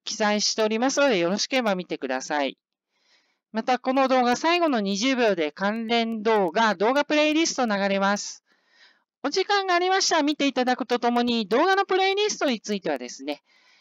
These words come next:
えーっと、ひ-、動画のプレイリストの、えー、動画リストの右上に、えーっと、ブックマークをするボタンがありますので、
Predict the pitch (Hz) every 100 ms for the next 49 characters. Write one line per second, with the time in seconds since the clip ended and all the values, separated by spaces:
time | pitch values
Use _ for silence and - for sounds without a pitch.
0 | _ - 180 170 - 165 - - _ _
1 | _ _ _ _ _ _ _ _ 185 240
2 | 247 254 254 277 277 302 285 294 311 330
3 | 302 - _ _ _ _ _ _ _ 175
4 | 165 151 151 _ - 214 277 294 311 311
5 | - 262 285 240 220 262 277 277 269 269
6 | 285 294 - _ _ _ _ _ _ _
7 | _ _ 262 _ 170 _ _ _ _ _
8 | _ _ _ _ _ _ - 160 151 135
9 | 147 131 135 _ _ - 233 - 349 370
10 | 370 - 170 - 147 120 - _ _ _
11 | _ _ _ - 170 - 208 190 190 208
12 | 240 202 196 165 139